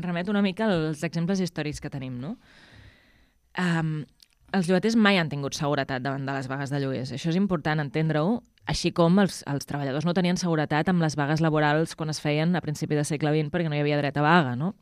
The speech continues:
I avui dia, tot i així, també segueix sent un risc fer una vaga de, laboral, però, evidentment, hi ha uns drets. Amb les vagues de lloguers, aquest dret no existeix, o si existeix és molt restringit, em, només en circumstàncies com, per exemple, el meu arrendador no m'està arreglant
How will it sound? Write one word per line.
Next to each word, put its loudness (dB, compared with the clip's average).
I -6
avui -4
dia, 0
tot -4
i 0
així, -4
també 2
segueix -2
sent -6
un -6
risc 0
fer -14
una -6
vaga -6
de, -6
laboral, -6
però, -4
evidentment, 0
hi 2
ha -2
uns -8
drets. -10
Amb -6
les -8
vagues 0
de 4
lloguers, 4
aquest 2
dret 6
no 8
existeix, 4
o 2
si -4
existeix 2
és 4
molt 4
restringit, 2
em, -4
només 2
en -2
circumstàncies -4
com, 2
per 0
exemple, 0
el 0
meu 0
arrendador -2
no -8
m'està -10
arreglant -4